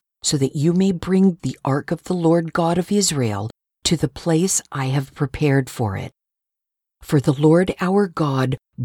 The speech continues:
burst out in anger against us because you Levites were not with us the first time, for we did not inquire of him about the proper procedures.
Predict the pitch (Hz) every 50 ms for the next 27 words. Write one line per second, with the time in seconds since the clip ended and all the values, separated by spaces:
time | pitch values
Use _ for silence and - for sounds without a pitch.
0 | 117 - - 202 214 247 233 - - - 214 196 190 180 175 180 - 185 170 165
1 | - - 170 156 151 151 135 - 127 107 104 - - 151 131 123 117 165 160 151
2 | 160 - - - - 127 117 107 - - - _ _ _ _ - 165 - - 143
3 | 127 110 123 135 139 170 196 208 196 208 226 226 247 233 - 123 120 117 127 127
4 | - - - 151 151 147 139 135 135 131 143 147 - 170 160 196 202 190 - 117
5 | 107 120 - - - _ _ _ _ _ - 165 - - - 214 220 226 - -
6 | - - - 139 117 107 104 113 123 123 - _ _ _ _ _ - - 165 143
7 | 131 131 147 165 175 196 190 - 202 202 - - 202 196 202 190 214 202 208 -
8 | - - 214 214 226 233 220 165 131 120 - - - 127 113 110 113 120 - _
9 | _ _ - - 202 - - 139 123 120 - - 160 - - - - 120 113 -
10 | - 131 120 - - 139 135 - - - 190 180 185 175 - - 120 - - -
11 | - - -